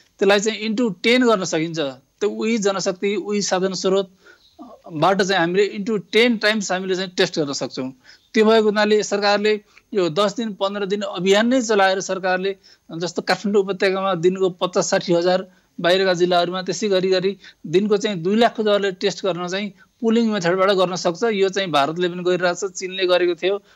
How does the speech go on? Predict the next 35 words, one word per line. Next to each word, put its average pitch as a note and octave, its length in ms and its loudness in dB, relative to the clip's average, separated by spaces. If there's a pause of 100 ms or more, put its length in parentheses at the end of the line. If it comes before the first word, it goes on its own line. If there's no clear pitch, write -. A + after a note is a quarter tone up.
(180)
अमेरिकामा F3+ 500 2
एफडिएले F3+ 480 2
स्वीकृति F#3 400 -2
दिएको F3 260 2
छ। F3+ 100 -4 (400)
भने F#3 140 0
हामीकोमा F#3+ 520 2
चाहिँ A3 160 -2
किन A#3 240 0
भइरहेको G3 420 4
छैन? F#3+ 240 -4
यो F#3+ 240 -2
कुरा F#3+ 180 -2
चाहिँ, G3 280 -6 (440)
अ, D#3 60 -6 (500)
अत्यन्तै A#3 300 4
रहस्यमय F3+ 540 0
छ। C3+ 80 -10
त्यो F3 280 -4
हिसाबले A3 400 0
गर्दाखेरि G3 500 -2 (300)
हामीले A3 640 0 (120)
व्यापक G3+ 480 -2
मात्रामा A3 440 -4
जति F#3+ 320 -2
टेस्ट G#3+ 320 -4
गर्छौँ G#3+ 300 -2
त्यति G3+ 260 -4
सङ्क्रमित G3 520 -4
फेला F#3+ 260 2
पर्छन् G#3 340 -2 (340)
र F3+ 200 2
सङ्क्रमित G#3 540 -2
आइसोलेसनमा G3 680 -2
बसेपछि F3 600 -2